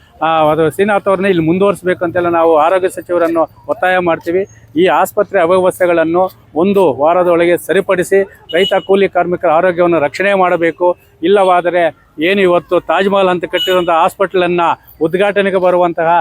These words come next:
ಯಾರೇ ಸಚಿವರು ಬರಲಿ, ಇಲ್ಲ ಮಾನ್ಯ ಮುಖ್ಯಮಂತ್ರಿಗಳು ಬರಲಿ, ನಾವು ಕಪ್ಪು ಬಟ್ಟೆ ಆರಿಸೋದಂತೂ ಗ್ಯಾರಂಟಿ. ಯಾಕಂದರೆ ನಮ್ಮ ಆಸ್ಪತ್ರೆ ನಮ್ಮ ಹಕ್ಕು, ನಮ್ಮ ಆಸ್ಪತ್ರೆಗೆ ಬರುವ ಸರ್ಕಾರದ ಅನುದಾನಗಳನ್ನ ಸಮರ್ಪಕವಾಗಿ ಬಳಸ್ಕೊಡ್ಬೇಕಂತೇಳಿ ಈ ಮೂಲಕ ನಾವು ಒತ್ತಾಯ ಮಾಡ್ತಾ ಇದ್ದೀವಿ.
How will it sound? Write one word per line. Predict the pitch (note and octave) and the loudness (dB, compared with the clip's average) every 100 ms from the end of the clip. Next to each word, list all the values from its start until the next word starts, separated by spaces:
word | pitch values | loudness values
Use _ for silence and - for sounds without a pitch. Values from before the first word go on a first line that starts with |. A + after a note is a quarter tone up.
| - - - | -2 -18 -4
ಯಾರೇ | D3+ F#3 G#3 | -2 2 0
ಸಚಿವರು | G3+ F#3+ G#3 G3 | 0 -2 0 2
ಬರಲಿ, | F#3+ F#3 G#3+ G#3+ _ D#3+ | 0 0 -2 -4 _ -2
ಇಲ್ಲ | F3+ | 0
ಮಾನ್ಯ | F3 F3 | 2 2
ಮುಖ್ಯಮಂತ್ರಿಗಳು | F3 F3+ G#3 G3+ F#3 F3+ F3+ | 0 0 0 0 -2 0 0
ಬರಲಿ, | E3+ F3+ G3+ - - | 0 0 -2 -4 -6
ನಾವು | E3 E3+ | -2 0
ಕಪ್ಪು | G3 G3 A3+ | -2 0 0
ಬಟ್ಟೆ | G#3+ G#3+ | 0 0
ಆರಿಸೋದಂತೂ | F#3 F3+ F#3+ E3+ G#3+ | 0 2 0 0 0
ಗ್ಯಾರಂಟಿ. | F3+ F3 F3 E3 D#3 | 0 0 -2 -2 -2
ಯಾಕಂದರೆ | E3+ G3 F#3+ A#3+ - - - | 0 -2 0 -2 -4 -20 -6
ನಮ್ಮ | E3+ A3 A#3 | 0 2 2
ಆಸ್ಪತ್ರೆ | F#3+ G3 F#3+ F#3 G#3 | 2 0 -2 -4 -4
ನಮ್ಮ | F#3+ D#3+ F3+ | -4 -2 0
ಹಕ್ಕು, | D#3 - C#3+ - - - D3 | -2 -4 -16 -16 -20 -12 -4
ನಮ್ಮ | G3 G#3+ | 0 2
ಆಸ್ಪತ್ರೆಗೆ | F#3 G#3+ G#3+ G#3 G#3 G3+ | 2 0 -2 -2 0 0
ಬರುವ | F#3+ F#3+ F3+ | 2 2 0
ಸರ್ಕಾರದ | E3 E3+ F#3+ F#3+ F#3 F#3 D#3+ | -2 -4 -2 0 0 2 0
ಅನುದಾನಗಳನ್ನ | F#3 F#3+ F#3 F3+ A3 | 0 -2 -2 -4 -4
ಸಮರ್ಪಕವಾಗಿ | A3+ C#4 - A#3+ A3+ F3+ | 0 0 0 0 0 0
ಬಳಸ್ಕೊಡ್ಬೇಕಂತೇಳಿ | G3 - G3+ F#3 F3+ E3 G3 - _ - | -4 -2 -4 -2 -6 -12 -14 -18 _ -4
ಈ | A3 | 0
ಮೂಲಕ | A#3+ A3 G3+ | 4 2 2
ನಾವು | B3 G3 G3 | 2 4 4
ಒತ್ತಾಯ | E3 - G#3+ G#3+ | 2 0 0 2
ಮಾಡ್ತಾ | G3 F3 E3+ | 0 -2 -4
ಇದ್ದೀವಿ. | E3 F#3+ | -4 -8